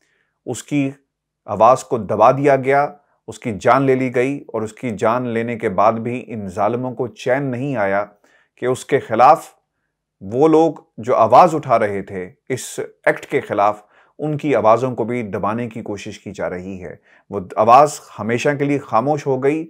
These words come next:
और अब उस आवाज़ को मज़ीद दफन कर दिया गया है उन तमाम फरसूदा निज़ाम के ज़रिए जो हमेशा से होता हुआ आया। हमने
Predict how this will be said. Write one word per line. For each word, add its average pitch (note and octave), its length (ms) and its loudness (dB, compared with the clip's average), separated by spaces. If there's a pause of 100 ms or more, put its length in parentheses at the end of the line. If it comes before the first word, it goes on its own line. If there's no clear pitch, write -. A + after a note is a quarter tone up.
(320)
और A#2 80 2
अब C#3 160 4
उस D3+ 160 -6
आवाज़ B2 340 4
को E3 120 -2
मज़ीद A#2+ 580 -2 (400)
दफन D#3+ 440 2
कर D3+ 200 2
दिया B2 260 0
गया A2 240 2
है G2+ 180 -4 (480)
उन A#2+ 180 -6
तमाम A#2+ 480 4 (380)
फरसूदा B2 400 0
निज़ाम A#2+ 460 0
के C#3 100 -4
ज़रिए A2 480 -2 (340)
जो A2+ 180 -6
हमेशा A2 420 -2
से G#2 140 -10
होता F2+ 260 -12
हुआ D#2 260 -10
आया। - 200 -20 (720)
हमने F#3+ 440 2